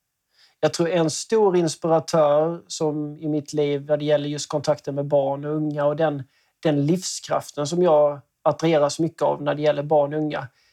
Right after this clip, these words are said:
Eh, för det är just energin jag tror också är så, är så levande i barn och unga. Plus att det är en skör liten planta som ändå ska bli nästa generation på något sätt. Men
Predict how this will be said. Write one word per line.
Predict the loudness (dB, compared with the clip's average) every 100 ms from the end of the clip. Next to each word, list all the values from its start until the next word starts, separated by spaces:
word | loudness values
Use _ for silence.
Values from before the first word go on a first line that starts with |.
| _ _ -4
Eh, | 0 2 0 -4
för | -2
det | 2
är | 2
just | 2
energin | 0 0 0 0 0 -4
jag | -4 0
tror | 2 2
också | 0 -4
är |
så, | -2 -2 -4 -6 _ -4
är | -2
så | 0 -2 -2 -6
levande | 0 2 4 2 2 0 0 -2
i |
barn | 0 2 2
och |
unga. | 2 0
Plus | -4 0 0 0
att | -2 2
det | 2
är |
en | 2
skör | 2 2 4 2
liten | 0 -6 -6
planta | 2 2 2 -2 -2
som | 0 -2 -2 -10 _ _ _ _
ändå | 4 4 2 0 0 2 2 2 2 0 -6 _ -14
ska | -12 -8 0 2
bli | 2 2
nästa | 2 0 0
generation | 0 2 2 2 0
på | 0
något | 0 0
sätt. | -2 0
Men | 0